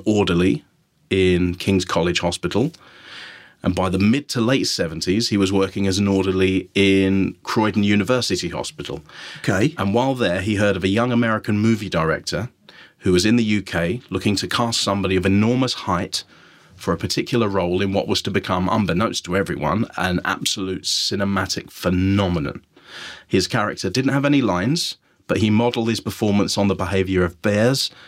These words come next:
Speaker 1: monkeys and gorillas at London Zoo.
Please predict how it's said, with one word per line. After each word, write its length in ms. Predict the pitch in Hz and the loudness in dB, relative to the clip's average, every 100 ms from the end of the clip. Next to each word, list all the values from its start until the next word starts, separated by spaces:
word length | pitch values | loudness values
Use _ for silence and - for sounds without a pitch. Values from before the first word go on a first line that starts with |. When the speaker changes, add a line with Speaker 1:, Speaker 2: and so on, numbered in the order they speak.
| - _ | -20 _
Speaker 1:
monkeys 520 | 92 101 98 - 98 92 | -2 0 -2 -2 0 2
and 140 | 101 | 0
gorillas 580 | 95 98 113 92 87 90 | 2 2 2 0 -2 -4
at 100 | 92 | -2
London 380 | 95 90 87 87 | 0 0 0 0
Zoo. 300 | 85 65 | 0 -2